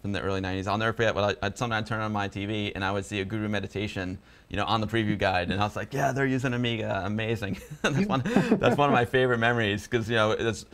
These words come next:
as much as we don't like the Amiga to crash, at least when it crashes, it goes, it goes down in style with the Guru. <laughs> Another thing,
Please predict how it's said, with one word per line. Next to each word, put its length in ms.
as 160
much 220
as 60
we 100
don't 120
like 200
the 80
Amiga 220
to 100
crash, 340
at 60
least 160
when 100
it 60
crashes, 400
it 80
goes, 280
it 80
goes 180
down 200
in 80
style 440
with 180
the 80
Guru. 340
<laughs> 300
Another 340
thing, 140